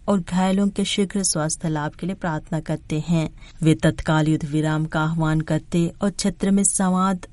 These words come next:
मेल मिलाप और स्थायी शांति की गहरी आशा व्यक्त करते हैं।" हथियारबंद अपराधी जिन्होंने नाइजीरिया के सेमिनरी में हमला किया था, अब आउची धर्म प्रांत से संपर्क कर तीन अपहृत सेमिनरी छात्रों के लिए फिरौती की मांग कर रहे हैं।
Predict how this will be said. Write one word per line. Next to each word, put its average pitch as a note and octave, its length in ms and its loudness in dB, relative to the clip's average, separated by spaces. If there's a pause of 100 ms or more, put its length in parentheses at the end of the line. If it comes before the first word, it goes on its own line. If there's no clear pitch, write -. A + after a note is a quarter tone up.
मेल F#3 320 2
मिलाप F#3+ 460 0
और F#3+ 160 0
स्थायी F#3+ 420 -2
शांति D#3+ 500 -4
की F3 160 -6
गहरी F3+ 480 -2
आशा D#3 340 -4
व्यक्त D3 300 -6
करते D#3 420 -4
हैं।" D#3 300 -4 (240)
हथियारबंद A#3+ 680 2
अपराधी A3 540 -2
जिन्होंने A3 420 0
नाइजीरिया G3+ 600 2
के G#3 160 -2
सेमिनरी F#3+ 480 2
में G#3 140 4
हमला D#3 380 0
किया D#3 320 -4
था, F3 180 -4
अब D#3+ 340 -4
आउची D3+ 400 -2
धर्म D#3 260 0
प्रांत D#3 300 -2
से - 120 -4
संपर्क D#3 580 -2
कर F3 260 0 (440)
तीन G3+ 300 2 (100)
अपहृत F#3 400 -4
सेमिनरी D3+ 440 -4
छात्रों D#3+ 480 -4
के F3 120 -4
लिए F#3+ 100 -2
फिरौती F#3+ 560 -2
की G#3 180 -2
मांग D#3 340 -2
कर D3+ 180 -2
रहे D#3+ 260 -2
हैं। D#3+ 300 0